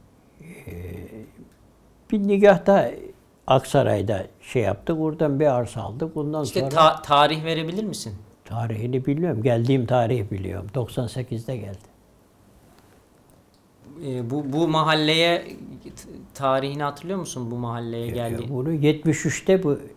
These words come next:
Speaker 2: Heh.
Speaker 1: binayı yaptık. Yetmiş üçte yaptıktan sonra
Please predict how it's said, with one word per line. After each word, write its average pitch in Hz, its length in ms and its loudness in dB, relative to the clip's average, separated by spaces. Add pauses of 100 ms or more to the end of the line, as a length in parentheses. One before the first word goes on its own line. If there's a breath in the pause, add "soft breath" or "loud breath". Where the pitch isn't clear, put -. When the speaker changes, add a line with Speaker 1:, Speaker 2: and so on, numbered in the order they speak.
(140)
Speaker 2:
Heh. 151 200 -4 (2000)
Speaker 1:
binayı 104 460 -2
yaptık. 139 480 0 (100)
Yetmiş 135 440 2
üçte 123 240 -2
yaptıktan 127 600 0
sonra 127 500 -6